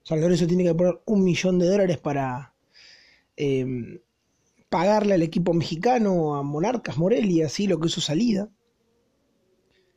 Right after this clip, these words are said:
Eso por un lado, Pablo Guede. Después Pellegrino. En la misma bolsa encontramos a Sampaoli, a Dabove, a Gorosito.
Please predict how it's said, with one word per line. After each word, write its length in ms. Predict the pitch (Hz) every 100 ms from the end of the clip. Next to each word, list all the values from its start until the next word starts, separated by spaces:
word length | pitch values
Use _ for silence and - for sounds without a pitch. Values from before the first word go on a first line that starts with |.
| _ _ _ _ _ _ _ _
Eso 220 | 262 226
por 120 | 190
un 100 | 202
lado, 360 | 240 208 170 - _ _ _
Pablo 300 | 220 214 185
Guede. 340 | 240 190 180 -
Después 280 | 240 - 311
Pellegrino. 720 | - 226 180 196 285 202 165 - _ _ _ _ _ _ _ _ _ _
En 160 | 214 214
la 80 |
misma 280 | 277 262 214
bolsa 340 | 185 262 247 208
encontramos 640 | 156 170 202 240 165 - -
a 80 |
Sampaoli, 880 | - 190 160 160 180 294 233 175 165 _ _ _ _ _ _ _ _
a 140 | 175
Dabove, 720 | 175 175 196 285 240 185 160 - _
a 100 | 190
Gorosito. 920 | 190 208 185 131 - 294 - 160 151